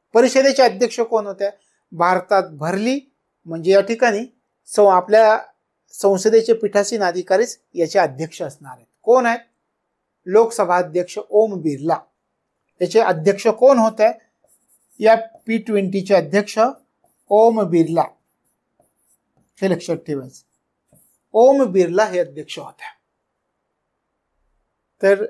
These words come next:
या परिषदेचं उद्घाटन जे झालं ते नरेंद्र मोदींच्या हस्ते झालं होतं, पण याचं अध्यक्षपद मात्र ओम बिर्लांकडे होतं, हे लक्षामध्ये ठेवायचं आहे. तर या परिषदेला पी ट्वेंटी परिषद असं म्हणतात, हे लक्षामध्ये ठेवायचं आहे.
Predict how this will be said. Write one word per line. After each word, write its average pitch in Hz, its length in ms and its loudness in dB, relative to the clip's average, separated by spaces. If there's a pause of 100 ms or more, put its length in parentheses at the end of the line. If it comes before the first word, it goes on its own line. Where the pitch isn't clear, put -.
या 196 180 2
परिषदेचं 214 600 2
उद्घाटन 202 520 0
जे 240 140 -6
झालं 214 460 -8
ते 175 520 -10
नरेंद्र 214 440 0
मोदींच्या 220 480 -2
हस्ते 226 240 -10
झालं 214 240 0
होतं, 202 260 0 (560)
पण 196 120 -4
याचं 196 200 -2
अध्यक्षपद 226 600 -2
मात्र 175 400 -10
ओम 247 260 0
बिर्लांकडे 156 540 -6
होतं, 143 240 -16
हे 170 160 -14
लक्षामध्ये 151 420 -12
ठेवायचं 143 460 -16
आहे. - 80 -20 (1120)
तर 208 40 -6
या 220 160 2
परिषदेला 208 600 4
पी 277 520 -2
ट्वेंटी 190 440 -2
परिषद 170 420 -8
असं 156 200 -14
म्हणतात, 147 360 -12
हे 151 100 -10
लक्षामध्ये 139 400 -14
ठेवायचं 139 440 -18
आहे. - 200 -20